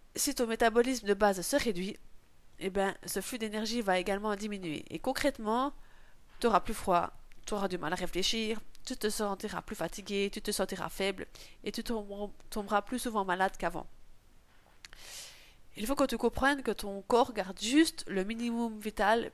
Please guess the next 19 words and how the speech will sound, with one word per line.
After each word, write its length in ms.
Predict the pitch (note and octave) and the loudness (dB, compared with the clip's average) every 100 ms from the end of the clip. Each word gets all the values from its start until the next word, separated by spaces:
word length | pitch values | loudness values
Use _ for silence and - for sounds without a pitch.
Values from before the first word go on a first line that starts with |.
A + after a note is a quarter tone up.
| - | -6
pour 320 | A3+ A3 G3+ | -2 -2 -2
vivre. 300 | F#3 E3 - - - - - | -6 -6 -4 -2 -2 -4 -8
Et 120 | - G#3 | -2 0
c'est 220 | A#3 A3+ | 0 0
un 80 | G#3 | 0
peu, 340 | B3+ C4 B3+ - - - - - - - - | 2 2 2 -2 -20 -20 -20 -20 -20 -18 0
ouais, 100 | G#3+ | 2
c'est 100 | G#3+ | 6
un 60 | G#3 | 4
peu 100 | C4+ | 6
comme 160 | C#4+ C#4+ | 4 4
s'il 140 | C#4+ | 0
se 80 | - | 0
mettait 180 | G#3+ B3 | 0 2
en 140 | G#3 | 2
mode 240 | G3 G#3+ | 0 -4
hibernation 520 | G#3+ G#3 G3+ F3 - E3 | -2 -4 -2 -2 -4 -6
au 60 | |
final. 300 | - F3 E3+ | -8 -8 -8